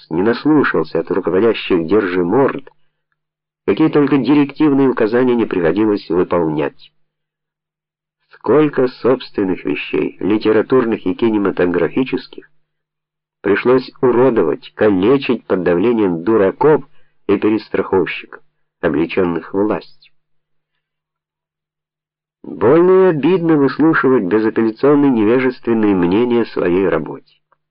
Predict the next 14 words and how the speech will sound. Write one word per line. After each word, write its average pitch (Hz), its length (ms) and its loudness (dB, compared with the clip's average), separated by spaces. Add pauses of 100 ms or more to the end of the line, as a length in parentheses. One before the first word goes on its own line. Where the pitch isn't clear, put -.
(720)
Но 104 100 -2
еще 139 460 0
оскорбительнее 95 920 -2
своими 104 360 0
собственными 110 800 -2
руками 104 640 -2 (840)
бесповоротно 131 1400 0
корежить 127 720 0
создание, 98 880 -2
в - 100 -20
которое 117 380 0
вложены 110 540 0
твои 104 440 -2
нежность, 98 960 -4